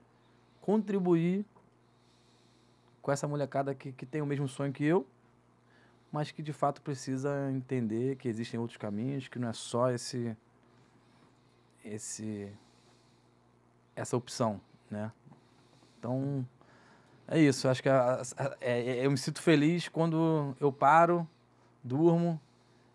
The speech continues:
e aí, pô, eu toquei, toquei o coração daquele moleque, toquei o coração daquele outro moleque. E aí depois,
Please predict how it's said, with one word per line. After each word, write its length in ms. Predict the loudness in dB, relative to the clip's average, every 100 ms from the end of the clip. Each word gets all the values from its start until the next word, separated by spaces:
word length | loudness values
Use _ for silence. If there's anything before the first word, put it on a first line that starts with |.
| -12
e 180 | -4 -2
aí, 240 | 0 0
pô, 160 | -2 -2
eu 140 | -2
toquei, 500 | -4 -6 -4 -4 -4 -10 _ _ _ _ _ _ _
toquei 260 | -6 -4 -6
o 40 |
coração 340 | -4 -6 -4 -8
daquele 320 | -8 -6 -4
moleque, 320 | -4 -6 -8
toquei 240 | -10 -8 -6
o 40 |
coração 320 | -6 -8 -10
daquele 240 | -12 -8 -6
outro 180 | -4
moleque. 300 | -6 -6 -10 -16 _ _ _ _ _ _ _ -14 -8
E 80 |
aí 280 | -4 -4 -4
depois, 540 | -6 -6 -4 -4 -4